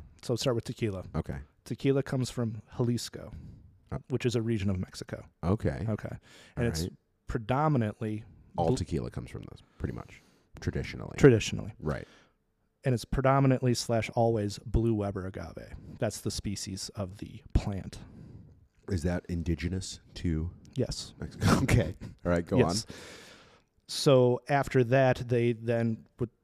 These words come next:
Speaker 1: they harvest what's kinda like the heart of the plant, which is called a piña. 'Cause it
Speaker 2: Okay.
Speaker 1: kinda looks like a pineapple, but it's, like, the size of a rugby ball or larger.
Speaker 2: Sure.
Speaker 1: For, for lack of a better term. They then cook it.
Speaker 2: Yeah.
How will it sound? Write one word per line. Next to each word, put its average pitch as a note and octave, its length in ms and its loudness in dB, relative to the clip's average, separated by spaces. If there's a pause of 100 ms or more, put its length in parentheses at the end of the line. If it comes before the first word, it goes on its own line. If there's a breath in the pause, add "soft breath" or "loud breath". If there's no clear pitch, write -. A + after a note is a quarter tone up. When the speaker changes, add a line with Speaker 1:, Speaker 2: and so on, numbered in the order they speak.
(100)
Speaker 1:
they A2 160 -4
harvest C3+ 520 2
what's B2 120 0
kinda A#2 220 0
like G#2+ 200 0
the A2 200 0
heart A#2 420 2
of A#2 100 0
the B2 80 0
plant, C3 440 -2 (120)
which - 160 -4
is - 80 -6
called G#2+ 200 -2
a G2+ 40 -2
piña. G#2 500 0 (360)
'Cause G2 240 4
it F2 40 0
Speaker 2:
Okay. D#2 80 -2
Speaker 1:
kinda B2 140 8
looks A#2+ 140 2
like A#2 120 -4
a A2 40 -6
pineapple, A2 420 -2
but A2 100 -4
it's, G2+ 140 -8
like, G#2 160 -6 (380 soft breath)
the A#2 80 -4
size A#2 240 2
of A2 80 -2
a G#2 40 0
rugby G#2+ 360 -2
ball G2 420 -2 (140)
or G#2 300 -4 (120)
larger. - 540 -6
Speaker 2:
Sure. E2+ 300 0 (720 soft breath)
Speaker 1:
For, - 300 -8
for - 200 -8
lack F#2 200 -8
of F#2+ 80 -12
a F#2 40 -8
better F2+ 220 -10
term. - 260 -10 (680 soft breath)
They B2+ 100 6
then A2+ 200 4
cook D#3 260 6
it. F3+ 180 2 (1300 loud breath)
Speaker 2:
Yeah. E2 220 -2